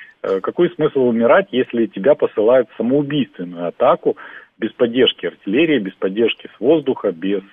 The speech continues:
э, бронетехники. Ну вот на тебе автомат и иди и крутись как хочешь. А стрелковый бой сейчас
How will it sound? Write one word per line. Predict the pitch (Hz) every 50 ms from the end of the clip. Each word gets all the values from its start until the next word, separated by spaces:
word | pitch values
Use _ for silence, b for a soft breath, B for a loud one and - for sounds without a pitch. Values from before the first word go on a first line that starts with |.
| _ -
э, | 87 85 85 85 87
бронетехники. | 80 82 101 107 98 90 85 - - 160 175 - _ 139 120 - -
Ну | 95 98 123 127
вот | 107 101 _
на | 117 127 117
тебе | - - 95 90 92
автомат | 87 - - 104 101 120 156 180 - _
и | - 98 107 120 123 104 90 87 85 85 82 - - -
иди | 92 90 87 95 110 131 139 120 98
и | 92
крутись | - - 95 95 - - 113 -
как | - 113 110
хочешь. | _ - - - 113 - - - - -
А | - 80 82 85 87 85 _
стрелковый | - 101 110 107 - 156 175 190 185 156
бой | 117 110 135 156 160 - -
сейчас | 104 95 - - 120 127